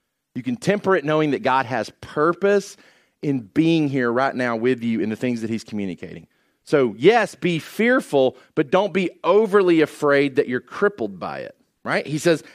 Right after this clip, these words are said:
"No, you need to be fearful of him 'cause it's meant to lead you into, to a type of living that reduces the sin.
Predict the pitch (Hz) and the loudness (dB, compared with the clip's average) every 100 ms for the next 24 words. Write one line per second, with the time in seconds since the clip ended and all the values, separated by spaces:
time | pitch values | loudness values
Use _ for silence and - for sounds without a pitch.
0 | - 160 151 214 277 262 240 208 - 226 | -4 -2 2 2 2 2 2 0 -2 0
1 | 285 285 - 185 170 127 135 127 143 196 | 2 2 2 4 4 2 0 0 0 -4
2 | - _ - 185 202 170 202 240 - 202 | -12 _ 0 0 0 2 4 4 2 2
3 | 185 208 233 185 202 208 190 190 - 185 | 2 2 2 2 0 2 2 0 2 4
4 | 165 127 - _ 165 196 180 151 196 226 | 4 2 -8 _ -2 4 4 4 0 2
5 | 220 185 180 202 196 185 170 - _ 175 | 2 2 4 4 4 4 2 0 _ 2
6 | 175 196 240 - 196 160 156 - - 240 | 4 4 2 2 -2 0 -4 -2 0 0
7 | 127 90 | 0 -4